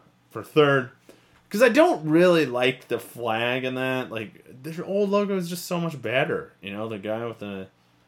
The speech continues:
the knife and whatnot. That's, that's just a better logo. They just kinda just didn't do as well. It's,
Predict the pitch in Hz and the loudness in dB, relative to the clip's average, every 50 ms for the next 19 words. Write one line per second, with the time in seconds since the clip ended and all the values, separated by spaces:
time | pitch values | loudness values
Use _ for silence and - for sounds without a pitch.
0 | _ _ _ - 117 107 104 104 104 107 110 117 123 139 135 - 101 92 90 87 | _ _ _ -16 -12 -10 -10 -8 -8 -6 -6 -6 -6 -8 -10 -12 -12 -12 -10 -12
1 | 82 78 - _ - 110 110 107 107 127 123 123 117 - 165 175 180 180 - - | -14 -14 -18 _ -8 -6 -6 -6 -4 -4 -4 -4 -4 -4 -4 -4 -4 -4 -10 -10
2 | - 247 240 233 - - 170 143 - 104 90 90 85 76 64 62 58 - - 76 | -8 -6 -6 -6 -6 -8 -10 -8 -8 -8 -8 -8 -10 -12 -12 -14 -18 -16 -16 -14
3 | 76 80 92 95 87 85 78 80 87 - - - 113 113 117 127 120 113 - - | -14 -14 -12 -12 -12 -12 -12 -14 -16 -18 -20 -14 -10 -10 -10 -10 -12 -14 -12 -10
4 | 135 123 123 127 127 123 120 120 120 120 120 120 117 131 135 - - 139 135 131 | -8 -8 -8 -8 -8 -10 -10 -10 -12 -12 -14 -16 -18 -20 -20 -14 -10 -8 -8 -8
5 | 120 117 123 123 120 113 110 107 - 98 87 82 71 65 80 - - - | -8 -8 -8 -8 -8 -10 -12 -14 -14 -14 -14 -12 -14 -14 -16 -18 -20 -20